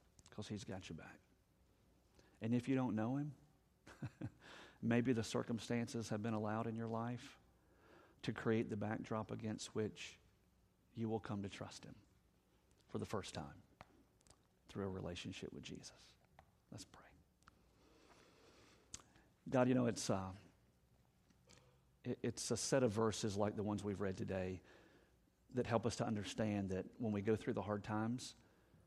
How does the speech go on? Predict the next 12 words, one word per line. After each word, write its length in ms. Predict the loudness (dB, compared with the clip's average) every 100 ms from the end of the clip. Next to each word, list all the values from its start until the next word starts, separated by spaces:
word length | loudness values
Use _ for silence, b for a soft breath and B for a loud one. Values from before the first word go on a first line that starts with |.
| b _ _
how 220 | -2 2 2
a 20 |
person 400 | 4 2 2 0
can 260 | 0 0
look 180 | 0 -2 -2
back 440 | -2 -2 -4 -12 -20 b b b b b b _ _ -20 -6
and 120 | 0
even 220 | 0 0 0
thank 320 | -2 -2 -4
you 80 | -6
for 220 | -6 -8
them 300 | -8 -12